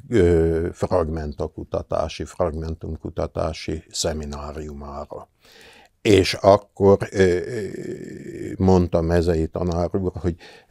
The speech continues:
beléphetek segédként az Eredménybe, úgyhogy Borsa Gedeonék rögtön adtak is részfeladatot. Az akkor készülő második kötet személynévmutatójában vehettem részt.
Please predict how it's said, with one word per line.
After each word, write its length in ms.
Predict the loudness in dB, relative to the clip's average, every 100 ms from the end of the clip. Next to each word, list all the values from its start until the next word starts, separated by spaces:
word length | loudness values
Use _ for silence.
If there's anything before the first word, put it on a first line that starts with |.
| -20
beléphetek 1040 | -20 -8 4 6 8 4 2 -6 -6 -8 -10
segédként 920 | -6 -4 -4 -8 -12 -10 -10 -10 -10
az 140 | -8
Eredménybe, 880 | -4 -4 -4 -6 -10 -14 -10 -6 -4
úgyhogy 340 | -4 -4 -8 -2
Borsa 440 | 0 0 -2 -8
Gedeonék 760 | -4 -2 -2 -2 -4 -6 -6 -6
rögtön 380 | -8 -6 -10 -8
adtak 420 | -12 -8 -10 -8
is 160 | -12
részfeladatot. 1000 | -6 -4 -4 -4 -4 -2 -4 -4 -4 -6 _
Az 280 | -6 -4 -2
akkor 360 | 0 0 0 -4 -2
készülő 520 | -2 -2 -2 -2 -2
második 560 | 0 -2 -4 -6 -12 -10
kötet 320 | -8 -8 -8
személynévmutatójában 1800 | -8 -8 -10 -12 -12 -14 -14 -12 -8 -8 -8 -10 -10 -10 -10 -12 -14 -12
vehettem 840 | -6 -4 -2 -4 -10 -10 -10 -10 -16 _
részt. 600 | -12 -8 -8 -8 -10 -12